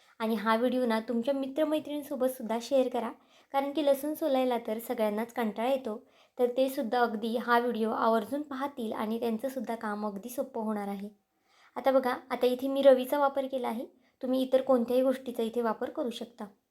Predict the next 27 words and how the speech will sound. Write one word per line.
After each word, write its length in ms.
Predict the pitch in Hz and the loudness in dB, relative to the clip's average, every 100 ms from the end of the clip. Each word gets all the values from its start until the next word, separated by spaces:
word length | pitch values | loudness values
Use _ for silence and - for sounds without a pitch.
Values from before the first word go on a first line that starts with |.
| _ _ _ _ _ 240 | _ _ _ _ _ -2
बघा, 240 | 240 269 | 2 6
रवीमध्ये 500 | 262 240 240 240 240 | 8 6 4 4 4
दोन 260 | 233 233 240 | 4 4 4
लसणाच्या 440 | 240 240 226 262 | 0 -2 -4 -2
कांड्या 260 | 262 220 220 | -2 0 -2
इथे 160 | 214 | -4
मी 120 | 220 247 | -6 -4
टाकून 360 | 233 220 226 | -6 -4 -6
ठेवल्या 260 | 233 247 220 | -2 0 0
आहेत. 120 | 262 - _ _ _ _ _ _ | -2 -8 _ _ _ _ _ _
तुम्ही 180 | 277 277 | 0 2
आता 280 | 269 262 254 - - | 4 2 0 -4 -10
इथे 160 | 269 | -4
मोठी 360 | 285 285 277 285 | 0 0 0 2
रवी 220 | 302 285 | 2 2
आहे 180 | 285 262 | 2 2
ना, 120 | 226 | 0
त्यामुळे 400 | 226 240 233 233 | 0 0 2 2
दोन, 300 | 233 233 233 226 | 4 4 4 0
तीन, 280 | 226 226 226 | -4 -6 -4
चार 360 | 262 233 220 233 - | 0 2 2 -2 -6
कितीही 440 | 254 247 277 294 | -4 -4 -4 -4
लसणाच्या 400 | 240 240 226 240 | -6 -4 -6 -4
कांड्या 260 | 240 220 214 | -4 -2 -2
यामध्ये 300 | 214 208 262 | -4 -4 -2
बसू 260 | 277 269 | -2 -4
शकतात. 320 | 226 208 - | -12 -14 -12